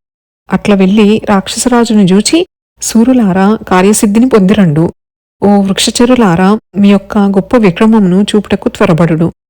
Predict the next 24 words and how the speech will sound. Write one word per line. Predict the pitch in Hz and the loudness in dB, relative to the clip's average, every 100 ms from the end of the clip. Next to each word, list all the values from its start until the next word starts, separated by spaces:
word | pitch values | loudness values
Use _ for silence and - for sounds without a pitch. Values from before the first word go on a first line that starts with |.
| _ - | _ -2
నేను | 214 202 202 202 | 2 2 2 0
జ్ఞానదృష్టితో | 190 190 214 247 - 247 254 | 0 0 0 -2 -2 -2 0
చూడగా | 247 220 180 185 196 220 - | 0 2 0 0 0 -2 -2
మీరందరూ | 190 190 190 220 226 208 | 0 0 0 0 0 2
మంచి | 208 185 220 | 0 0 0
ఫలితమును | 202 190 233 240 240 | 0 0 0 -2 -2
పొంది | 202 165 196 | -2 -2 -2
తిరిగి | 208 196 226 | -2 -2 -2
వచ్చెదరు." | 196 170 160 165 170 - _ _ _ _ _ _ | 0 -2 0 -2 -4 -8 _ _ _ _ _ _
ధాన్యమే | 175 190 196 233 254 | 0 2 2 2 2
ఆహారం | 226 185 196 220 240 220 | 2 2 2 2 0 0
గల | 165 190 214 - _ _ _ _ | 2 0 -2 -4 _ _ _ _
కులింగాది | - 202 226 247 247 220 | 0 2 2 2 0 0
పక్షులకు | 190 - 233 240 262 | -4 0 0 2 2
నెల్లా | 240 170 185 214 - _ _ | 4 4 2 2 -2 _ _
ప్రథమగతి | - 185 233 240 - 196 226 | -4 0 0 0 0 -2 -2
దృష్టి. | 196 185 - 185 - _ _ _ _ - | -4 -4 -2 -6 -8 _ _ _ _ -4
చెట్ల | 196 226 | -2 0
మీద | 240 247 | 0 2
నుండు | 226 190 170 | 2 0 0
పలాదులను | 196 196 190 208 233 233 226 | -2 0 0 2 2 2 0
తినునట్టి | 202 202 214 208 | 0 0 0 -4
కాకులకు | - 190 185 226 196 196 | -4 -2 0 -2 0 0
ద్వితీయ | 208 180 170 214 | 0 -2 -2 0